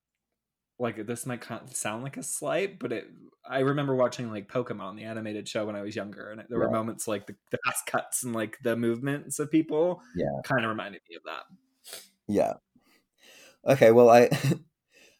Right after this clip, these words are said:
Speaker 2: <laughs> I asked you to, um, rate the movie out of ten, but then also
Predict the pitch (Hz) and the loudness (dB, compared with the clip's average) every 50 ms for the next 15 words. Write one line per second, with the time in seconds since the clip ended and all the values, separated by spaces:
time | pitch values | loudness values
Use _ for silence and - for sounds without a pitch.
0 | _ _ _ _ _ _ _ - - 123 123 120 135 156 - - 147 135 131 123 | _ _ _ _ _ _ _ 6 8 10 10 10 8 6 6 4 4 4 4 4
1 | - - 131 110 107 98 95 92 90 90 92 90 82 - _ _ - _ - 95 | 2 2 4 6 6 8 6 6 4 4 2 -2 -4 -8 _ _ -20 _ -2 4
2 | 101 98 101 101 98 101 107 104 98 98 98 104 95 87 90 90 90 87 85 - | 4 4 4 4 2 0 2 2 4 2 4 6 6 8 8 6 6 4 0 0
3 | 104 92 87 82 85 87 - - 107 101 107 107 104 - 95 104 104 - - 107 | 0 2 2 2 0 -2 -2 0 0 4 4 4 4 4 2 2 2 2 4 6
4 | 98 87 85 80 - - - | 8 8 8 6 6 4 2